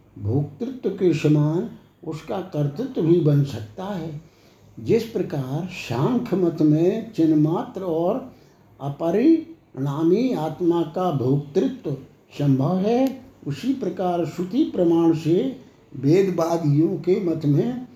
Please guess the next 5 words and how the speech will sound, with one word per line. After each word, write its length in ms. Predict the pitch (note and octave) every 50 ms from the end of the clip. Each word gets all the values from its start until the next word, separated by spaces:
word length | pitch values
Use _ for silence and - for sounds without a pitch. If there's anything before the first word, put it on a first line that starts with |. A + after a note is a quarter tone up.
| - - _ _ -
उसका 380 | D#3 D3 D3 - - - G3 F#3+
ईक्षण 520 | F3+ E3 E3+ E3+ D#3+ E3 - - G#3+ A#3
पूर्वक 580 | A3+ - - G#3+ E3+ D#3+ E3 F#3 A3 - - -
कर्तृत्व 560 | E3+ D#3+ D#3 D#3 D#3 A3 A#3+ - - - F3+ D3
भी 380 | B2 C#3 E3 A3 B3 A#3 -